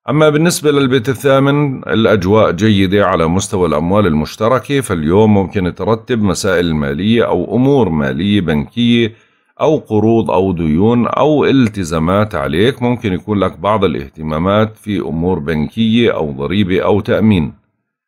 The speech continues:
أما بالنسبة للبيت التاسع، فالأجواء كمان روتينية، يعني اتصالاتك وحواراتك وأوراقك القانونية أو معاملاتك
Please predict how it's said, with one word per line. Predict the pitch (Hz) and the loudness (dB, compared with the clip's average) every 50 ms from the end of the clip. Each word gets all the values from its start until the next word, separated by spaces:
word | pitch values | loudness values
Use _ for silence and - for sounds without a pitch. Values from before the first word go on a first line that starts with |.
| _ _ _ _ _ _ _ _ _ - | _ _ _ _ _ _ _ _ _ -4
أما | 123 147 151 147 | -2 2 2 2
بالنسبة | 139 143 151 160 170 - - 120 127 123 | 2 2 2 2 0 0 0 0 0 2
للبيت | 123 127 113 113 120 107 113 | 2 2 2 2 2 0 0
التاسع، | 110 107 - - 123 123 117 - 139 123 113 | -4 -4 -2 0 0 2 2 2 2 0 0
فالأجواء | 107 - 120 117 107 98 104 85 87 95 110 113 113 107 80 85 | 0 0 -2 0 2 0 0 2 2 2 4 4 4 2 0 -2
كمان | 80 - 120 107 113 127 131 131 131 131 120 - | -4 -4 -2 0 2 2 2 2 2 2 0 0
روتينية، | - 95 104 113 120 110 - 107 104 87 80 78 76 78 87 101 113 123 | 0 2 2 2 2 0 0 0 -2 0 0 0 0 0 2 2 2 2
يعني | 120 92 82 82 87 90 | 2 0 0 0 0 -2
اتصالاتك | 87 - - 92 - - 95 90 98 98 92 - 98 80 - 78 | -4 -6 -12 -10 -6 -4 -2 0 0 0 0 -2 -6 -8 -8 -14
وحواراتك | 73 - 101 101 95 95 85 78 - 82 85 90 - 98 107 107 - 80 | -14 -6 -2 0 0 2 2 2 2 0 -2 -2 -2 -4 -4 -4 -6 -4
وأوراقك | 69 69 82 78 80 98 101 - - 90 80 73 - 78 | -4 -2 -2 -2 0 -2 -2 -2 -4 -8 -10 -10 -10 -12
القانونية | 73 67 - - 104 107 104 95 92 92 95 98 95 90 | -12 -12 -10 -4 0 0 0 2 2 0 0 0 -2 -2
أو | - - 85 78 | -2 -4 -4 -4
معاملاتك | 71 69 67 62 60 64 67 67 67 69 73 92 104 107 104 120 107 107 104 | -4 -4 -6 -8 -10 -10 -8 -8 -6 -4 0 2 2 2 2 0 -2 -2 -2